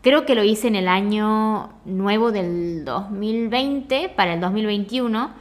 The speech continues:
escribí en un papel como las cosas que quería dejar atrás en el dos mil veinte para así empezar el dos mil veintiuno limpia. ¿Me funcionó?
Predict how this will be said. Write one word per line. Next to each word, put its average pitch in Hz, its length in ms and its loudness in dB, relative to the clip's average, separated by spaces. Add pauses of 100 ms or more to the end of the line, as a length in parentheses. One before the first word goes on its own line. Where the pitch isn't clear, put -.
(340)
escribí 208 480 0
en 240 100 0
un 202 140 0
papel 196 380 0
como 214 220 -2
las 170 200 -4
cosas 226 320 -4
que 214 140 -6
quería 190 260 -2
dejar 196 300 -4
atrás 220 520 -2
en 226 100 -4
el 180 120 -4
dos 185 160 -2
mil 208 180 -2
veinte 202 400 -2
para 165 220 -2
así 165 240 -4
empezar 190 340 -2
el 190 140 -2
dos 165 160 -2
mil 185 140 -2
veintiuno 190 420 -2
limpia. 160 560 -2 (880)
¿Me 175 260 -2
funcionó? 185 880 0